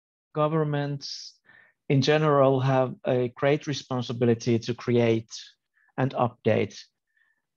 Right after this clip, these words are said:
this kind of society's social infrastructure in a way that's sustainable in this current hybrid media environment we live in. And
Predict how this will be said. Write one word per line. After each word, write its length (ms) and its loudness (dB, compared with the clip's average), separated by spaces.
this 220 0
kind 280 0
of 120 2
society's 1040 0
social 440 -2
infrastructure 1120 -6
in 120 2
a 80 2
way 280 4
that's 500 -4
sustainable 760 2
in 100 0
this 160 -2
current 560 0
hybrid 560 2
media 400 0
environment 800 -4
we 140 0
live 320 0
in. 180 -8
And 640 0